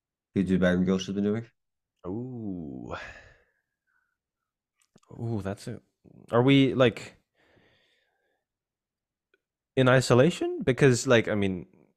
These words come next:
Speaker 2: it would take some time, presumably, for,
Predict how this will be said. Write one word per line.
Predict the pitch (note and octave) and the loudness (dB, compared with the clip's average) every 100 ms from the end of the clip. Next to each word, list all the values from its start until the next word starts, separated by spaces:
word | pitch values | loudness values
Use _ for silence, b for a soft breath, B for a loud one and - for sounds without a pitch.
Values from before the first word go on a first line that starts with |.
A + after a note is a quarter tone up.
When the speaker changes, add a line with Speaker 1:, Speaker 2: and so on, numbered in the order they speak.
| _ _ | _ _
Speaker 2:
it | G2 | -2
would | G2+ G2 - | 0 0 -4
take | - F#2+ F#2 | -4 -4 -4
some | - F#2 E2 | -8 -8 -8
time, | F#2+ F#2 F2 | -6 -4 -6
presumably, | E2+ E2+ E2+ E2 E2 F2 | -8 -10 -8 -8 -8 -10
for, | E2 - F2 | -10 -10 -10